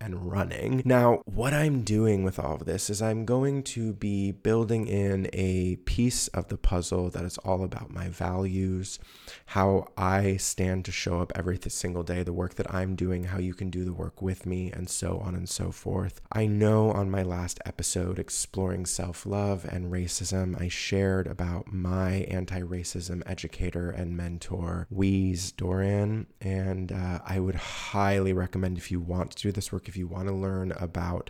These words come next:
the process of becoming and always actively being anti-racist, um, make sure to head to her Instagram at According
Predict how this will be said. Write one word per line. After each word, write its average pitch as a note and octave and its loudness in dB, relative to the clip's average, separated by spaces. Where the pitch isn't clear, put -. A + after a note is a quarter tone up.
the F#2+ 0
process F#2+ 0
of F#2+ -2
becoming G#2 0
and G2 -6
always F#2+ 0
actively F#2 -4
being F#2+ 2
anti-racist, F#2 0
um, F#2+ -4
make A2 2
sure A2 2
to G2 -2
head G2 -2
to F#2 -4
her G2 2
Instagram F#2 0
at F#2+ -2
According G2+ 0